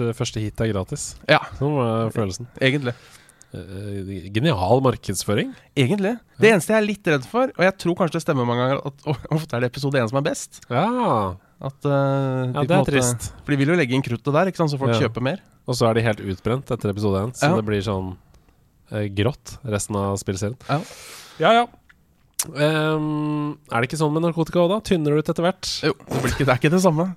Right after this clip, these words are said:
Speaker 1: Nei, uff, det var forferdelig. Ok, vi går videre. Ehm, Commander Keen ble jo som nevnt en enorm suksess, og pengene som de fikk fra dette her, det inspirerte jo alle de fire nevnte til å si opp jobben i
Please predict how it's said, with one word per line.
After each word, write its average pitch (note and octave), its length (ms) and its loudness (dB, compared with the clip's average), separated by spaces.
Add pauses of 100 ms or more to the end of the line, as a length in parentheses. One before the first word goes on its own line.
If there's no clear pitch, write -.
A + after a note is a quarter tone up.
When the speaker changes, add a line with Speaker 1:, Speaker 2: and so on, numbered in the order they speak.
Speaker 1:
Nei, G#2+ 140 -6 (100)
uff, - 240 -8
det A#2+ 140 0
var A#2 160 2
forferdelig. A2+ 320 2 (320)
Ok, C#3 280 4
vi C#3+ 120 4
går F3 100 4
videre. D#3+ 400 4
Ehm, D3 960 2 (1500)
Commander E3+ 300 4
Keen G3 260 4
ble D3+ 180 4
jo D3+ 100 4
som D#3 120 2
nevnt C#3 260 2
en C3+ 160 4
enorm B2 280 2
suksess, E3+ 480 2 (220)
og C#3+ 260 2
pengene G#2+ 400 0
som A#2+ 100 -2
de C#3+ 80 0
fikk - 300 -6
fra E3 160 2
dette D3 240 2
her, A2+ 160 4
det A#2+ 140 2
inspirerte A2 500 0
jo C3 100 2
alle A2 220 0
de G#2+ 100 0
fire G#2 240 0
nevnte G2+ 320 -2
til - 80 -4
å B2+ 60 -2
si G2+ 380 -2
opp G#2 100 -2
jobben G#2+ 400 0 (240)
i G#2 300 -4